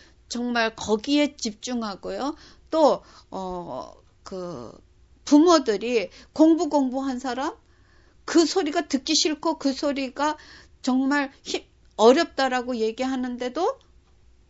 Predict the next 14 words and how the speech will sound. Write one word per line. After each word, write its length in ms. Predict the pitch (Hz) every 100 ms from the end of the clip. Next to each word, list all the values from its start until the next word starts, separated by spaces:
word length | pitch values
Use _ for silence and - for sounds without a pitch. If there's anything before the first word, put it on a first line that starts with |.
| _ _ _ _ _ _ -
또 160 | 403
자식에게 680 | 392 233 226 254 240 269 320
공부, 360 | 262 226 226 254
공부하고요. 960 | 226 190 180 190 233 - 165 165 277 _ _ - - _ _ _ _ _ -
어, 420 | 190 185 175 - _ _ _ -
뭔가, 560 | 226 262 254 285 320 - - -
어, 400 | 190 185 180 -
맛있는 560 | 175 202 - 320 320 302
거 140 | 262
먹이는 500 | 196 202 254 269 262
거를 240 | 240 240
사랑으로 640 | 247 - 359 277 247 233 226
한 200 | 247 233
사람은 440 | 226 202 226 302